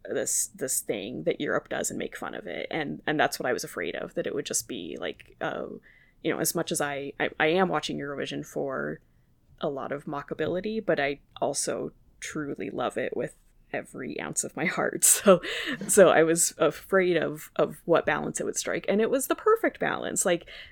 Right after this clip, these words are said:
it's heartwarming in ways. There's good, like, quality songwriting in it. And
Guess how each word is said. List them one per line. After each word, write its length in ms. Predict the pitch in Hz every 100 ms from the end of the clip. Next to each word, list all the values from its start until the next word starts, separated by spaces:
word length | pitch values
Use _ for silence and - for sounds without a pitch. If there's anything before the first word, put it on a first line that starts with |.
| - _ _ -
it's 640 | 170 - 175 160 - -
heartwarming 760 | - 185 208 - 240 254 262 247
in 180 | 240
ways. 460 | 240 240 240 240 220
There's 280 | 160 151 160
good, 460 | - 160 160 160 - _ _ _ _ _ _ -
like, 180 | 185 -
quality 400 | - 156 165 -
songwriting 840 | - 185 226 233 226 220 226 220
in 200 | - 202
it. 300 | 208 208 -
And 440 | - 165 156 147